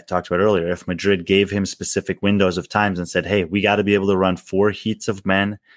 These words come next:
four heats of women, twenty athletes per heat on a floor. This is the length of the floor, and we have,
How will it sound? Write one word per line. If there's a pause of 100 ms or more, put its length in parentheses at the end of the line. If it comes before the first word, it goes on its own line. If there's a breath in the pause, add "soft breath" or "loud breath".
(120 soft breath)
four
heats
of
women, (260 soft breath)
twenty
athletes
per
heat
on
a
floor.
This
is
the
length
of
the
floor,
and
we
have,